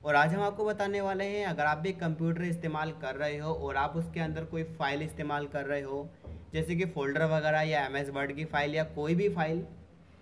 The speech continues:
तो आप उसके अंदर select all कैसे कर सकते हो, यानी सारी फाइल एक साथ सिलेक्ट कैसे कर सकते हो, आइए जानते हैं। यहाँ पे हम आपको दो जगह पे बताने वाले हैं,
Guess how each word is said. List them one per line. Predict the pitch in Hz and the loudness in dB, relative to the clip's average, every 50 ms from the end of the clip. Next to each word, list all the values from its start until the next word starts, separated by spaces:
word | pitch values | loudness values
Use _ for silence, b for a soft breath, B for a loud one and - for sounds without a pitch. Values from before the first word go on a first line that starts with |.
| - - | -8 -6
तो | 202 208 | -4 -4
आप | - - - 160 175 185 220 | -2 2 2 2 2 2 0
उसके | 214 - - 233 | -6 -8 -6 -6
अंदर | 226 214 208 202 220 220 190 - - | -4 -4 -4 -4 -4 -6 -6 -6 -2
select | 175 165 165 180 185 180 - 220 208 - - | 0 2 2 2 0 0 -2 -4 -4 -2 0
all | 139 139 151 165 165 - | 2 2 2 2 0 -4
कैसे | 139 127 - - 165 165 | -4 -6 -4 -4 -4 -2
कर | 165 170 165 165 | 0 0 0 0
सकते | 175 165 165 - 175 | 0 -2 -4 -2 0
हो, | 170 175 | 2 2
यानी | 175 170 160 160 165 165 | 2 2 2 0 0 -2
सारी | 165 - 143 135 135 151 165 | 0 0 0 0 0 0 -2
फाइल | 165 165 156 151 156 160 | 0 0 2 2 2 0
एक | 151 - - | -2 -2 -2
साथ | 165 156 156 | -2 -2 0
सिलेक्ट | - 160 143 147 147 - - - | 0 -2 -2 -2 -4 -4 -6 -8
कैसे | 131 120 - - 151 | -8 -6 -4 -4 -2
कर | 156 170 165 165 | 0 0 0 0
सकते | 160 156 - - 165 156 | 0 -4 -6 -6 -6 -4
हो, | 143 147 - - - - - - - - - - - - - - | -4 -4 -6 -8 -10 -16 -18 -18 -18 -20 -20 -20 -20 -8 -2 0
आइए | 143 143 160 190 208 | 2 2 4 4 4
जानते | 196 208 190 165 139 - 139 127 | 4 4 2 2 0 -2 -4 -6
हैं। | 120 117 113 110 113 - - - - - - - - - - - - B B B B B - - | -6 -6 -8 -8 -10 -14 -16 -20 -20 -20 -20 -20 -20 -20 -20 -20 -20 B B B B B -12 -8
यहाँ | 139 139 135 147 160 | -6 0 2 2 2
पे | 160 220 | 2 0
हम | 214 214 214 | 0 0 0
आपको | 214 214 - 233 190 | -2 -2 0 0 2
दो | 165 170 175 196 185 | 2 4 4 4 4
जगह | 160 147 135 135 143 156 | 4 2 4 4 2 2
पे | 156 185 | 2 2
बताने | 180 175 165 170 170 165 170 170 | 0 0 0 2 2 4 4 4
वाले | 165 165 160 165 | 4 4 4 4
हैं, | 165 165 165 165 170 | 2 2 0 0 -2